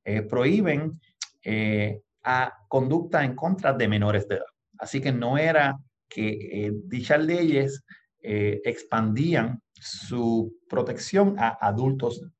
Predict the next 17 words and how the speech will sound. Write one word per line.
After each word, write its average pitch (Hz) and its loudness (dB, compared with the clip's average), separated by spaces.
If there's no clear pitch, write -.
eh, 101 -2
que 107 -2
decidan 113 -2
participar 104 -4
en 110 0
este 127 -2
tipo 139 -2
de 127 4
actividad. 92 -6
La 107 0
ley 131 0
también, 139 2
la 117 4
de 113 2
Puerto 110 -2
Rico, 117 -2
indica 131 -2